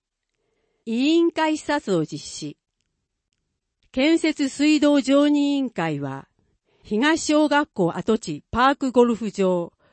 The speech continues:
複合施設整備事業の現地調査を行うため、令和四年十二月七日に整備事業地を視察しました。議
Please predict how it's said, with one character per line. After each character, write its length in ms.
複 240
合 200
施 40
設 300
整 260
備 140
事 180
業 260
の 300
現 280
地 120
調 240
査 160
を 80
行 120
う 260
た 160
め、 240
令 300
和 100
四 160
年 300
十 240
二 120
月 260
七 260
日 160
に 280
整 360
備 140
事 160
業 260
地 180
を 120
視 80
察 260
し 160
ま 140
し 140
た。 160
議 180